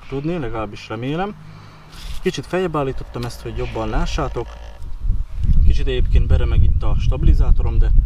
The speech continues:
reméljük, nem lesz semmi akadálya annak, hogy felvegyük a videót. Szóval kezdjük is el, remélem, hogy tetszeni fog. Nézzük meg az elsőt, egyébként ilyen videó már régen volt.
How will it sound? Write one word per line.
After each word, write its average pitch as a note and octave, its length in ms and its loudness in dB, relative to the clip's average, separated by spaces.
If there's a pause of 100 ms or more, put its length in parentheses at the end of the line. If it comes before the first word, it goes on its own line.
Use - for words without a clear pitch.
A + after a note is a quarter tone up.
(320)
reméljük, - 360 4
nem - 180 2
lesz - 120 2
semmi G#2+ 400 -2 (160)
akadálya - 560 2
annak, - 240 6
hogy - 160 -6
felvegyük - 400 0
a - 40 0
videót. G3 340 2 (640)
Szóval A#2 500 0 (1120)
kezdjük D#3+ 280 2
is - 140 -6
el, F#3+ 160 4 (400)
remélem, A#2+ 260 0
hogy A#2 100 4
tetszeni - 340 2
fog. B2+ 220 -4 (560)
Nézzük C3 440 -4
meg B2 140 -4
az - 120 0
elsőt, - 420 2
egyébként C#3 480 0
ilyen C#3+ 160 0
videó B2 260 -4
már G#2+ 220 -2
régen D#3 320 -2
volt. C3 280 -4